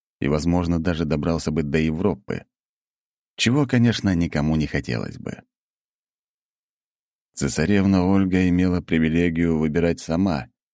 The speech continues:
куда она хочет полететь, как, впрочем, и Хельга. Они давно не виделись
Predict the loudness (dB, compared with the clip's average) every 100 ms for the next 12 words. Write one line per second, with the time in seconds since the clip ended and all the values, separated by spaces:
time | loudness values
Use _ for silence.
0 | _ _ -2 2 2 0 -2 -4 -6 -6
1 | -2 -2 -2 -6 -6 _ _ _ _ _
2 | _ -4 -4 -4 0 0 2 2 0 0
3 | -2 -2 -4 -10 -14 _ _ _ _ _
4 | _ _ _ _ 0 2 2 2 2 2
5 | 2 2 2 0 -2